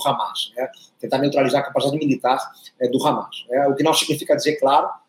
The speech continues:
né, que os civis também não serão muito afetados, né, apesar desse corredor aberto, né, pra tentar desafogar um pouquinho aquela região, né, permitindo a saída urgente dos civis que ainda permanecem ao norte de Gaza, né, é evidente que veremos ali, né, um aumento exponencial das mortes, né, de civis,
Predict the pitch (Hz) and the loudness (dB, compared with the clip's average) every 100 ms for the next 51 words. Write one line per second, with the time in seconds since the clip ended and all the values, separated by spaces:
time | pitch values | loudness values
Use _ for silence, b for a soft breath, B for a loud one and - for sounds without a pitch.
0 | _ 139 143 147 151 151 143 143 147 147 | _ 0 2 2 2 2 4 2 2 2
1 | 151 151 147 147 147 151 175 147 151 131 | 4 4 4 4 0 2 2 4 4 4
2 | - 127 123 131 139 185 156 143 - 156 | -2 -6 -2 0 4 4 4 0 0 0
3 | 143 139 123 101 131 - - 117 - - | 2 4 4 2 0 0 -4 -8 -8 -6
4 | 120 135 139 147 151 143 123 - - - | -4 0 0 2 2 2 2 2 0 -6
5 | - 139 143 - 127 123 120 - b b | -6 -2 -2 0 0 0 0 -6 b b
6 | _ 131 127 139 131 147 151 143 139 170 | _ -2 0 2 2 2 2 4 4 4
7 | 147 123 - 143 147 - 123 113 139 - | 4 2 2 0 0 0 0 0 2 4
8 | 131 151 160 - 151 131 143 190 - 131 | 2 0 0 -2 -2 0 2 2 2 0
9 | 127 - 196 151 143 - B B B 156 | 0 -2 0 2 2 0 B B B 2
10 | 147 - 139 143 - 165 127 143 135 117 | 2 2 0 0 2 2 2 2 2 0
11 | 127 _ _ 139 143 131 127 135 - - | -2 _ _ 0 2 2 2 -2 -2 0
12 | 147 147 - 127 143 143 123 135 139 - | 2 2 2 4 4 2 2 2 2 -2
13 | 123 127 - - 107 120 127 - | -2 -2 4 4 2 -2 -4 -4